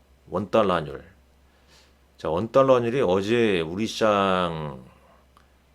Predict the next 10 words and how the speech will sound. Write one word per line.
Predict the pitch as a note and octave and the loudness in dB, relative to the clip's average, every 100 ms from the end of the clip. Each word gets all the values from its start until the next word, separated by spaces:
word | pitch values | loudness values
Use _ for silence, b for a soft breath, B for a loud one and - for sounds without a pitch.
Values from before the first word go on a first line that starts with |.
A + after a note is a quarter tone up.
| - | -18
이 | - | -6
세 | C3+ | -4
시 | B2+ A#2+ | -2 0
반 | A2 | 0
끝났을 | G2 A2+ G2+ - | 0 -4 -4 -4
때는 | G#2+ G2 | -4 -4
천삼백이십육 | - D3+ C#3 C3 A#2 F2 F#2+ G#2 F#2+ D#2 | -8 -6 -4 -2 -4 -4 -8 -6 -8 -8
점 | A2+ G2 | -10 -10
삼 | - - F3 | -10 -6 -4
원이었거든요. | D#3+ G2 - D#2 E2 | -4 -6 -10 -12 -16